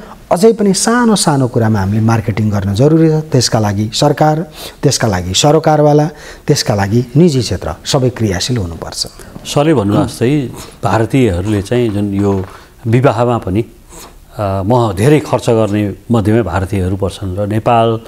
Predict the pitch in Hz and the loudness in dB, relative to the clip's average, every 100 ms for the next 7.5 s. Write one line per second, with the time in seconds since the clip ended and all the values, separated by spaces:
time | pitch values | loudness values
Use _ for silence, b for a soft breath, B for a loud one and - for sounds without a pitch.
0 | B B B 123 110 135 127 - 101 107 | B B B -4 -2 2 0 0 -2 0
1 | 120 117 117 107 104 98 123 110 - 110 | 2 2 2 2 0 -2 0 0 0 -2
2 | 104 98 98 98 107 110 113 B B B | 0 0 -2 -4 -2 -2 -4 B B B
3 | B - 107 98 95 123 123 104 98 113 | B -12 -6 -4 -4 0 0 0 0 0
4 | 101 87 95 95 101 131 143 101 95 B | 0 0 0 0 -2 -2 0 0 -4 B
5 | B - 131 110 117 101 131 113 113 107 | B -4 -2 0 0 0 0 2 2 0
6 | 107 - 104 98 95 101 104 98 107 - | -6 -6 -2 -2 -2 -2 0 0 0 -2
7 | 104 - 107 104 104 | -6 -2 -2 -2 -4